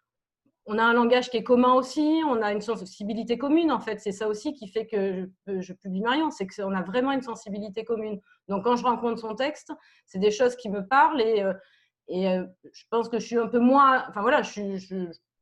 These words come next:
je me trompe pas quand je pose certaines questions à Marion de choses où elle a pas été, où elle a voulu aller, ou, ou voilà, ou quand j'ai, et,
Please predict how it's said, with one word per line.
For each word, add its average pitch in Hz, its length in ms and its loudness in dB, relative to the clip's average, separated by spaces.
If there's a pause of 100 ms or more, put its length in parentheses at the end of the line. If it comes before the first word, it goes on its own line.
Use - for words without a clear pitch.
(100)
je - 140 -10
me 190 80 -4
trompe 240 240 0
pas 277 140 6
quand 240 140 -2
je 233 80 -10
pose 226 160 -8
certaines 220 340 -2
questions 226 260 0
à 233 80 2
Marion 226 420 4
de 233 120 0
choses 220 280 -2
où 202 120 -2
elle 185 80 -2
a 180 60 -6
pas 180 120 -8
été, 202 320 -2
où 214 100 -4
elle 185 80 -2
a 180 60 -4
voulu 175 260 -6
aller, 202 300 0
ou, 202 180 -4 (420)
ou 185 180 -6
voilà, 247 260 2
ou 254 80 -2
quand 202 140 -2
j'ai, 185 420 -4
et, 190 300 -4